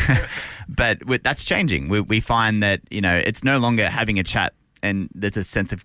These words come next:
competition between the two. It's, it's more, "Hey, how are you doing? W-, what are you finding is, is happening right now? How, how are your clients doing?"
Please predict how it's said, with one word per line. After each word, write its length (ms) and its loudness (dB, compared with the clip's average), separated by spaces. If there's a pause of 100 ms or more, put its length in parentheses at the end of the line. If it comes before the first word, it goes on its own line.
competition 580 0
between 320 2
the 80 -2
two. 240 2
It's, 180 0
it's 200 -4
more, 320 2 (300)
"Hey, 240 2
how 180 0
are 80 4
you 220 4
doing? 340 -2
W-, 180 -4
what 140 2
are 40 2
you 180 4
finding 640 -2
is, 280 -4
is 100 -4
happening 340 -2
right 180 0
now? 180 0
How, 260 2 (100)
how 180 0
are 60 4
your 220 4
clients 400 -2
doing?" 360 -2